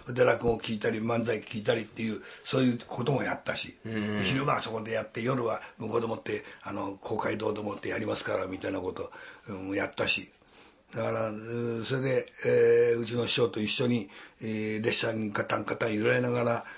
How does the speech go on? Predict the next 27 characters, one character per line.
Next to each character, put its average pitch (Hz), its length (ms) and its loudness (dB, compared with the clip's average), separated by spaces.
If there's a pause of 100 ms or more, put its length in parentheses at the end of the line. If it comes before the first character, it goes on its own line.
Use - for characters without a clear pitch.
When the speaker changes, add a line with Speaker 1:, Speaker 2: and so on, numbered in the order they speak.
(180)
Speaker 1:
一 - 60 -4
週 123 220 4
間 104 220 -2
ず 95 100 -6 (240)
っ - 20 -20
と、 - 460 0 (360)
東 110 240 2
北 98 80 -10
地 - 120 -2
方 101 80 0
を 92 60 -6
回 98 180 -2
っ - 80 -10
た - 100 0
り、 - 80 -2 (1300)
う - 20 -4
ん、 - 20 0
い - 20 0
ろ 139 100 6
い 139 40 2
ろ 143 60 6
や 139 100 6
り 143 60 2
ま 156 100 4
し 147 60 2
た 143 80 2
よ。 - 180 -2